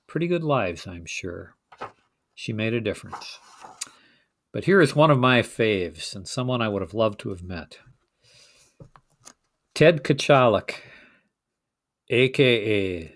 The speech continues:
Zorg, Destroyer of Worlds, died at age sixty-four. He was an accountant with a wife and three sons who adored him. Farewell, Zorg.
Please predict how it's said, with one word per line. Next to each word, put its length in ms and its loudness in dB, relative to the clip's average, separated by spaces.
Zorg, 800 2
Destroyer 640 2
of 120 -2
Worlds, 640 -2
died 340 4
at 140 -4
age 260 -2
sixty-four. 880 -8
He 140 -2
was 160 0
an 60 -4
accountant 640 0
with 160 -4
a 60 2
wife 500 4
and 180 -12
three 240 0
sons 400 -4
who 160 -4
adored 380 -6
him. 240 -16
Farewell, 600 6
Zorg. 500 4